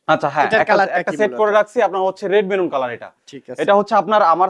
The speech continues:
Speaker 1: সোফার নিচে কিরকম আছে,
Speaker 2: জি, জি।
Speaker 1: পুরাতন আছে, নতুন আছে, বা কি কালার আছে, কিছুই বোঝা যাবে না। আপনার ফার্নিচারটা পুরাতন হয়ে গেছে, ফালাই দেওয়ার দরকার নেই। আমাদের কাছ থেকে একটা মাত্র আপনার হচ্ছে কভার নেন অল্প টাকায়, আপনার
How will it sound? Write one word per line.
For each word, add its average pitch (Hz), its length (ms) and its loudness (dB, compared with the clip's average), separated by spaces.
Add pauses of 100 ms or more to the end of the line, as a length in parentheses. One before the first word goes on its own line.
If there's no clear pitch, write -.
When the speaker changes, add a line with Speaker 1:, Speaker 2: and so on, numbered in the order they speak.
Speaker 1:
সোফার 196 340 -2
নিচে 196 240 -8
কিরকম 202 420 -2
আছে, 165 220 -4
Speaker 2:
জি, 131 60 -14
জি। 143 40 -18
Speaker 1:
পুরাতন 190 360 -4
আছে, 180 200 -6
নতুন 190 280 -6
আছে, 180 180 -6
বা 165 100 -4
কি 180 220 -12
কালার 190 260 0
আছে, 175 200 -4
কিছুই 190 220 -6
বোঝা 156 180 0
যাবে 117 200 -4
না। 98 120 -20 (440)
আপনার 175 240 -4
ফার্নিচারটা 202 500 0
পুরাতন 208 400 0
হয়ে 190 180 -2
গেছে, 180 200 -4 (140)
ফালাই 180 220 2
দেওয়ার 190 200 0
দরকার 180 260 -6
নেই। 104 160 -14 (360)
আমাদের 170 320 -4
কাছ 202 160 -4
থেকে 202 140 -4
একটা 196 360 -4
মাত্র 220 220 -4 (260)
আপনার 185 180 -6
হচ্ছে 185 200 -8
কভার 185 280 0
নেন 196 160 -4
অল্প 190 240 -4
টাকায়, 202 300 0 (280)
আপনার 175 180 -6